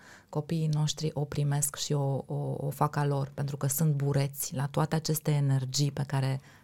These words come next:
noi le emitem în afară fără să ne dăm seama. În cum ne uităm unii la alții, cum, uh, cum ne comportăm în trafic unii cu alții și așa mai departe.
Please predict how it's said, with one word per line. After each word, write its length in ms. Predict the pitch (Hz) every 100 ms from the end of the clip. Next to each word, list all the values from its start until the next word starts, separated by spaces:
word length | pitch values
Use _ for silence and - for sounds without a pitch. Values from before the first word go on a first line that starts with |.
| -
noi 240 | 147 143
le 100 | 135
emitem 440 | 135 143 147 147 143
în 80 | 139
afară 340 | 135 143 139
fără 220 | 135 -
să 160 | 147 -
ne 60 | -
dăm 180 | -
seama. 300 | 135 - 147 - -
În 80 | 151
cum 180 | 151 156
ne 80 | 143
uităm 400 | 139 135 156 156
unii 220 | 151 147
la 120 | 135
alții, 380 | 135 - - - - - - - - - -
cum, 240 | 160 156
uh, 360 | 156 151 151 147 147 - _ _ _ -
cum 140 | - 277
ne 100 | 247
comportăm 540 | 190 165 147 139 156
în 100 | 135
trafic 480 | 131 - 151 - -
unii 140 | 139 139
cu 100 | 110
alții 280 | - - -
și 80 |
așa 180 | - -
mai 120 | -
departe. 460 | - - - 185